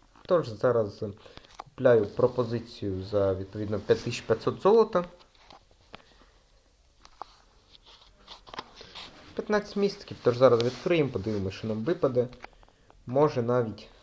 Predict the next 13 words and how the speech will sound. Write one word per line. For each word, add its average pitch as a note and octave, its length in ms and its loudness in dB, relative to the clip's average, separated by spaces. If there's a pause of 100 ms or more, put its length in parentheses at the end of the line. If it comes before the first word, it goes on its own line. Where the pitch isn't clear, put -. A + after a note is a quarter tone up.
щось A2+ 300 -4
годне. D3+ 440 0 (600)
Ну, A3+ 120 -4
якщо D3+ 280 0
що C#3+ 180 -2
отримаємо A#2 600 -2 (420)
сімсот C#3+ 380 -4
золота, C3 280 4
то - 100 -8
купимо C#3 360 -4
ще A#3+ 200 4
десять E3+ 300 0
штук. - 360 -10